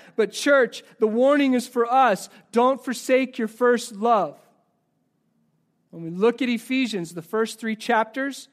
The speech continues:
talks about the doctrine of how we view God and how he works. That's what we're gonna encounter for the first three chapters. How we view God and how God works. And then the last three chapters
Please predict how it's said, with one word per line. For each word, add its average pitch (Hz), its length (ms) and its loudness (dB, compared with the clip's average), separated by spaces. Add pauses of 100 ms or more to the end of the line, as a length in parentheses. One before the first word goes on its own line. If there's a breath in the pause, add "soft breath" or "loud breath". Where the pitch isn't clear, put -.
(560)
talks 220 320 -2
about 214 240 -2
the 165 80 -10
doctrine 220 640 -2 (240 loud breath)
of 165 100 -8
how 226 380 0
we 240 180 -2
view 214 300 -4
God 190 480 -2 (200 soft breath)
and 185 120 -4
how 190 240 -2
he 185 180 -8
works. 165 600 -10 (520)
That's 190 200 -4
what 226 100 -2
we're 214 140 -2
gonna 226 180 -2
encounter 226 500 0
for 190 140 -12
the 180 100 -10
first 190 360 -8
three 196 260 -6 (180 soft breath)
chapters. 190 680 -6 (240)
How 214 180 0
we 240 140 -2
view 214 180 -2
God 214 300 0
and 185 100 -8
how 202 180 -2
God 180 300 -4
works. 180 500 -6 (680)
And 175 160 -6
then 226 100 -2
the 226 100 -2
last 226 400 0
three 262 160 -2
chapters 277 760 -4